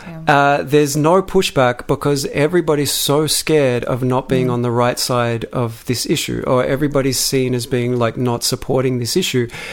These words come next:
Speaker 2: And, and my, my, so, yeah, and this is getting back to w-, what I was trying to say is, like, my thing is, like, if you have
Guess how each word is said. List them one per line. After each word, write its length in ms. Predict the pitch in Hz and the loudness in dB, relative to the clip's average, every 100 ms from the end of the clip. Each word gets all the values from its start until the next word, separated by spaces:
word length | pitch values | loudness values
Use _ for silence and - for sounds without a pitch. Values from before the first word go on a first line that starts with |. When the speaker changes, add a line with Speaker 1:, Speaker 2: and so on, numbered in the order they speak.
| - - - | -14 -16 -4
Speaker 2:
And, 220 | 165 160 - | 0 0 2
and 160 | 170 | 0
my, 260 | 170 190 254 | 2 2 2
my, 360 | 214 170 196 226 | 2 2 2 0
so, 340 | - 175 151 - | 0 2 2 2
yeah, 240 | 165 185 - | 4 4 2
and 160 | - 156 | 0 2
this 100 | 185 | 2
is 120 | 202 | 0
getting 200 | - 156 | 0 2
back 140 | 147 143 | 2 2
to 100 | 143 | 0
w-, 180 | 135 - | -2 -2
what 160 | 143 139 | -2 0
I 40 | |
was 100 | 131 | 0
trying 180 | - 135 | -2 0
to 40 | |
say 240 | - 202 190 | 0 0 0
is, 120 | 143 | 0
like, 260 | 139 127 - - - - - - - | 0 0 -8 -18 -18 -18 -18 -20 -2
my 160 | 196 226 | 0 2
thing 200 | 240 180 | 2 2
is, 160 | 151 | 2
like, 320 | 147 135 - - | 2 0 -8 -2
if 260 | 226 - | -2 0
you 100 | 254 208 | 0 2
have 300 | 220 190 | 2 2